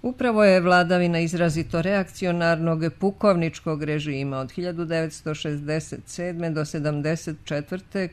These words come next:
koji je u strahu od verovatne pobede levice na izborima ukinuo u aprilu hiljadu devetsto šezdeset sedme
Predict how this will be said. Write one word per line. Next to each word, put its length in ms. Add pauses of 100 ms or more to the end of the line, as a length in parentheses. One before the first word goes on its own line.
(100)
koji 260
je 260
u 180
strahu 520
od 180
verovatne 580
pobede 420
levice 500
na 120
izborima 600 (680)
ukinuo 760
u 140
aprilu 520
hiljadu 380
devetsto 540
šezdeset 680
sedme 400